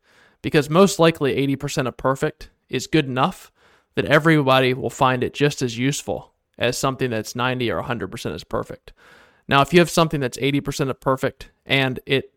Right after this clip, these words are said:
becomes very popular and people really like it and they want to pay you for it or they want to see more of it, then you can push it up to ninety percent. Once you get to ninety percent of perfect, there's a very good chance that that remaining ten percent from ninety to a hundred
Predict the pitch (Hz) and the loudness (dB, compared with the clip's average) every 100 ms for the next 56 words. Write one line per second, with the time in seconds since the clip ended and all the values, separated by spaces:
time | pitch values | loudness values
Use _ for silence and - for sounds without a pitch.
0 | _ 135 156 139 127 143 104 - 135 135 | _ -6 -2 -2 -2 -2 -2 2 2 4
1 | 180 190 165 156 143 123 135 127 107 139 | 0 -2 -4 -4 -2 0 0 -2 -2 -2
2 | - - _ _ _ 139 131 131 120 - | -4 -6 _ _ _ -6 -2 -2 -2 0
3 | 143 151 156 170 180 - 127 113 123 120 | 2 2 2 2 4 2 0 2 0 -2
4 | - 127 120 135 165 190 _ _ _ _ | -4 -2 2 2 2 -4 _ _ _ _
5 | _ 170 190 180 160 170 156 139 - 117 | _ 2 4 4 4 2 4 0 0 -2
6 | 127 139 - - - - _ _ _ _ | 0 0 -6 -10 -12 -12 _ _ _ _
7 | _ _ _ _ - 170 190 185 - 143 | _ _ _ _ -2 0 2 2 2 2
8 | 175 170 139 131 135 - 123 120 117 - | 4 2 0 -4 -4 -2 -4 -4 -6 -10
9 | - _ _ - 135 131 147 175 175 165 | -20 _ _ -2 -2 0 4 4 4 2
10 | 151 147 - 139 127 - - - 135 - | -2 -2 -4 -2 -2 -6 -10 -2 -2 0
11 | 131 117 127 131 147 139 - 147 123 127 | 0 0 -4 -2 -2 -4 -4 -4 -4 -6
12 | 131 139 - 127 110 117 127 127 123 104 | -4 -6 -8 -8 -4 -4 -4 -6 -6 -4
13 | 123 147 180 | -4 -4 -6